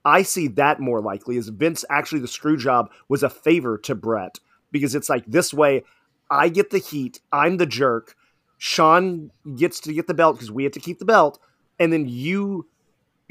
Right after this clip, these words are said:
get screwed over, and there's no way in this screw over victory that anyone can even think that Shawn w-, would have beat you. You know, it's like, you obviously lose, because that way you can stay the Canadian hero, you can leave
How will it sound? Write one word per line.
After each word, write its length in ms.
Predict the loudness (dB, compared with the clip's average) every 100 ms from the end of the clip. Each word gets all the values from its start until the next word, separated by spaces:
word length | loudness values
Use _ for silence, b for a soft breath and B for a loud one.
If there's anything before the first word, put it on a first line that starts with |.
| -10
get 240 | 0 0 0
screwed 560 | -8 -4 4 4 6
over, 560 | 6 6 2 -2 -2 -4
and 120 | -2 0
there's 220 | -2 -4
no 380 | -2 6 6 6
way 580 | 6 4 4 2 -2 -4
in 140 | -2 0
this 160 | -2
screw 420 | -4 -10 0 4
over 220 | 6 4 0
victory 500 | -2 -2 -4 -4 -2
that 160 | -4 0
anyone 500 | 2 2 2 -2 -4 b b _
can 220 | -6 -4
even 320 | -4 -4 -4 -4
think 320 | -2 -2 -2 -6
that 220 | -2 -2 0
Shawn 400 | 2 4 2 0
w-, 400 | -2 -2 -10 -14 -16
would 460 | -14 -10 2 2
have 240 | 2 -2 -4
beat 180 | -6
you. 240 | -10 -20 _ -2
You 140 | 2
know, 160 | 4 2
it's 100 | 0
like, 140 | -4
you 180 | -4 -4 2
obviously 560 | 4 4 -2 -4 -4
lose, 480 | -4 -6 -10 -18 -20 b b _
because 240 | -2 -2 2
that 180 | 2
way 120 | 2 -2
you 180 | -4
can 140 | -10 -12
stay 300 | -6 0 0
the 100 | 0
Canadian 400 | -2 -2 -2 -4
hero, 460 | -2 0 0 0 b b b -12
you 120 | -8
can 340 | -6 -4 -2
leave 520 | 0 0 2 2 0